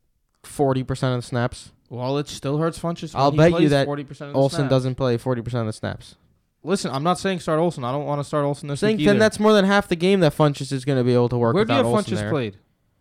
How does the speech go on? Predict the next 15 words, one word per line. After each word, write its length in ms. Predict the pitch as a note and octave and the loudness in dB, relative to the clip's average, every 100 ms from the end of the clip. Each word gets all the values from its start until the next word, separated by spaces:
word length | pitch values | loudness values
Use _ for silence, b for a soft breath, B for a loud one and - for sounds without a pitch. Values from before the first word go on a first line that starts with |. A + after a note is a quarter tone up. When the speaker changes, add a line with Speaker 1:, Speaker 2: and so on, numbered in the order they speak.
| _ _ _ _ | _ _ _ _
Speaker 2:
He 160 | G#3+ | -4
played, 360 | F3+ B3+ B3 G3 _ - | 4 4 4 -4 _ -20
Funchess 580 | - - A3 A#3+ G#3+ - _ _ _ _ _ _ - F3+ | -8 0 0 0 -4 -8 _ _ _ _ _ _ -8 0
had 160 | F#3+ | 4
a 60 | G3+ | 6
whole 160 | G3+ F#3+ | 6 6
game 200 | G3 G#3+ | 4 4
without 220 | F3 E3 | 6 6
Olsen 260 | E3+ F3+ | 4 2
last 260 | E3+ F3 - | 2 2 2
week. 100 | C3+ | 0
What 80 | D3 | 2
do 60 | |
you 80 | D3+ | 4
do? 320 | D3 D3+ G#2 | 4 4 2